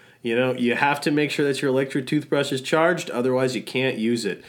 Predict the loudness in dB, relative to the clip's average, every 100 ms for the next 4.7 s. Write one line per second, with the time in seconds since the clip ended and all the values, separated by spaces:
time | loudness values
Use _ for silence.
0 | -20 -10 -2 -2 2 0 0 -4 -2 -2
1 | -2 0 2 2 2 0 0 0 0 -2
2 | -2 0 -2 -2 -4 0 0 0 -2 -6
3 | -6 -2 -4 -2 0 0 0 -2 0 0
4 | 2 -2 0 -2 0 0 -4